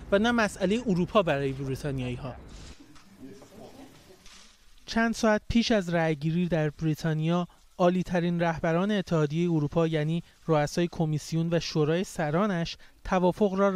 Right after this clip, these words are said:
رسماً امضا کرده بودند و با هواپیما به لندن فرستادند تا بعد از ظهر نخست وزیر بریتانیا هم امضایش را پای آن بگذارد.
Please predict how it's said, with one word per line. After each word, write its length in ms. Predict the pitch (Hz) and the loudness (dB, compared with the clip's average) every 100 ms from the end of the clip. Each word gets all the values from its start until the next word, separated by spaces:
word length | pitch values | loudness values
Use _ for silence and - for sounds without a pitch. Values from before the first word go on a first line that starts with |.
| 180 | 0
رسماً 260 | 170 - 214 | -2 -2 0
امضا 340 | 202 165 190 | 0 2 0
کرده 360 | 196 180 170 165 | 0 0 2 0
بودند 420 | 156 156 156 156 - - - | 0 -2 -4 -6 -14 -20 -2
و 120 | 180 | 0
با 200 | 160 175 | 4 2
هواپیما 640 | 156 175 170 - 170 170 185 | 2 2 2 2 -2 -2 0
به 120 | 170 | 0
لندن 480 | 165 160 156 196 233 | 0 -2 0 -2 -2
فرستادند 800 | 202 170 - - 156 151 151 - - - - | -2 -2 -2 -4 0 0 -2 -6 -16 -20 -2
تا 100 | 185 | 0
بعد 280 | 170 170 170 | 4 4 4
از 140 | 165 | 2
ظهر 340 | 156 196 185 - - - 175 | 4 2 2 -6 -20 -12 -2
نخست 380 | 170 175 165 - | 0 2 0 0
وزیر 420 | 165 151 196 208 | 0 2 0 0
بریتانیا 680 | 165 165 156 175 160 170 214 | 0 -2 0 -2 -2 0 0
هم 220 | 202 185 - - - | 0 -2 -6 -20 -6
امضایش 600 | 190 170 151 165 170 - | -2 0 2 2 2 0
را 60 | 170 | -2
پای 260 | - 165 160 | 2 2 4
آن 220 | 160 156 | 2 2
بگذارد. 600 | 139 131 127 131 123 | 0 0 0 0 -2